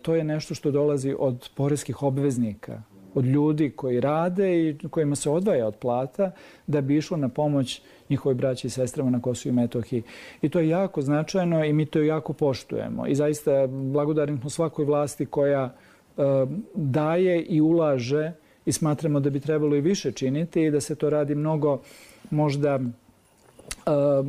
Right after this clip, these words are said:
pažljivije u smislu da se ne dozvoli da određena sredstva idu,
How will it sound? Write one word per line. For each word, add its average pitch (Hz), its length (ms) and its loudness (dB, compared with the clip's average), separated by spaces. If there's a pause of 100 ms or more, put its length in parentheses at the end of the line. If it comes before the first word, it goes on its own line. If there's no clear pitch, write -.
(260)
pažljivije 175 640 2
u 160 80 2
smislu 175 460 -2
da 151 160 2
se 151 360 0 (380)
ne 160 120 2
dozvoli 165 520 2
da 151 220 2
određena 151 560 2
sredstva 147 600 0 (420)
idu, 151 460 2